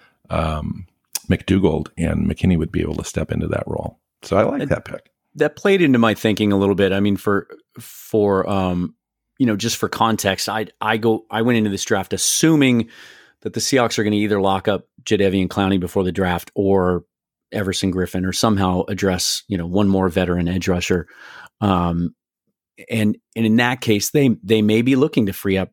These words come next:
Speaker 2: another three million dollars. And, and if a guy like McKinney falls into their laps that they feel like could contribute as a, as a rookie, then, then it could open up the possibility they can move on from McDougald if they felt they needed to. But, but being forced to look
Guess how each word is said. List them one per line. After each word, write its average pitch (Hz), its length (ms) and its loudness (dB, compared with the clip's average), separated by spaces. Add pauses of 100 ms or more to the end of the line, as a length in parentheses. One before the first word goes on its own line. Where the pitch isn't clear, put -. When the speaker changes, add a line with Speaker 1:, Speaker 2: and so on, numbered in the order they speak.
Speaker 2:
another 101 540 0
three 98 280 0
million 92 320 2
dollars. 92 380 -2
And, 98 200 0
and 107 160 0
if 92 120 -2
a 107 60 0
guy 101 220 0
like 107 180 0
McKinney 104 360 0
falls 98 260 0
into 95 120 -2
their 95 100 -2
laps 104 300 0
that - 80 -14
they 95 100 -4
feel 107 220 0
like 98 140 -2
could 87 120 -14
contribute 95 420 -2
as 90 140 -2
a, 92 100 -4 (460)
as 95 160 -2
a 92 60 2
rookie, 90 320 0
then, 87 240 0 (320)
then 92 180 -4
it - 160 -8
could 101 300 -2 (720)
open 110 200 2
up 95 100 -4
the 92 60 -12
possibility 101 680 2
they 95 120 -2
can 95 140 -2
move 90 160 0
on 90 180 -2
from 92 160 -4
McDougald 87 440 -4
if - 80 -18
they 87 100 -4
felt 90 220 -10
they 90 100 -8
needed 90 280 -8
to. - 160 -14
But, - 200 -12 (640)
but 107 180 -4
being 147 240 2
forced 147 440 0
to 131 100 2
look 127 180 -2